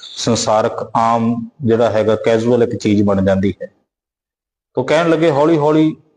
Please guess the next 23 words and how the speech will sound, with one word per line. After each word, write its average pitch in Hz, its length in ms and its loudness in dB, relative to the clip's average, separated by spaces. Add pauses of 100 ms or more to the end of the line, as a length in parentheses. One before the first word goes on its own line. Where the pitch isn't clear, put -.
(320)
ਫਿਰ 139 80 2
ਉਹਦੇ 165 440 2
ਅੰਦਰ 143 260 2
ਜਿਹੜੀ 156 280 2 (140)
ਅਸਲ 165 220 0
ਪਿਆਸ 120 440 0
ਸੀ, 117 120 0
ਜਿਹੜੀ 139 320 2
ਪਿਆਸ 131 440 2
ਕਰਕੇ, 110 560 0
ਅਸਲ 143 220 0
ਭੁੱਖ - 360 -4
ਸੀ, 101 400 -2 (680)
ਜਿਹੜੀ 147 220 2
ਭੁੱਖ 156 300 -2
ਕਰਕੇ 139 320 0
ਉਹਨੇ 147 160 2
ਪ੍ਰਭੂ 147 340 0
ਦੇ 151 100 4
ਦਰ 117 220 2
ਤੱਕ 123 220 -2
ਪਹੁੰਚਣਾ 127 440 0
ਸੀ, 98 220 -4